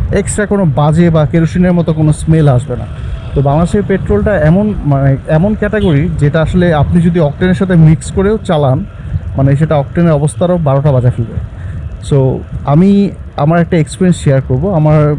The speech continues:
সিভিজের যে বাইকটা ছিল আগে, মানে সেই দুই হাজার দশ এগারো দিকে, ওখানে আমি সবসময় অকটেন ইউজ করতাম। আর আপনারা তো জানেন সিভিজের ইঞ্জিন থেকে এক্সট্রা কোনো সাউন্ড বা নয়েজ আসে না, মানে গাড়িটা স্টার্টে থাকলে বোঝাও যায় না এরকম, মানে হাং সিভিজের ওই সময়ের যে গাড়িগুলো।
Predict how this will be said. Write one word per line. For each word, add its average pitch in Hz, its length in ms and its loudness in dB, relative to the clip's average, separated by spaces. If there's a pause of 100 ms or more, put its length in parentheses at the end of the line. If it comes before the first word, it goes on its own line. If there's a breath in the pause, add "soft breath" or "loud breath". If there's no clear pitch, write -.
(140)
সিভিজের 170 480 2
যে 160 160 2
বাইকটা 135 340 0
ছিল 151 320 0
আগে, 139 280 -2 (200)
মানে 151 180 0
সেই 165 180 0
দুই 147 120 2
হাজার 147 240 4
দশ 139 220 0
এগারো 143 280 2
দিকে, 151 180 0 (1000 loud breath)
ওখানে 214 260 -2
আমি 214 500 0
সবসময় 214 340 -2
অকটেন 180 300 0
ইউজ 180 180 2
করতাম। 175 460 -2
আর 165 60 2
আপনারা 196 280 0
তো 196 120 0
জানেন 185 300 4
সিভিজের 165 380 2
ইঞ্জিন 160 340 4
থেকে 160 260 0
এক্সট্রা 156 300 -2
কোনো 151 260 0
সাউন্ড 147 440 2
বা 139 80 2
নয়েজ 135 320 4
আসে 127 180 -2
না, 131 100 -2
মানে 185 200 0
গাড়িটা 175 300 2
স্টার্টে 160 300 0
থাকলে 165 240 0
বোঝাও 151 360 2
যায় 123 140 -2
না 117 60 -4
এরকম, 117 280 -6 (200)
মানে 131 180 -2
হাং 143 340 2
সিভিজের 131 400 2 (140)
ওই 156 120 4
সময়ের 143 380 2
যে 135 160 0
গাড়িগুলো। 120 360 0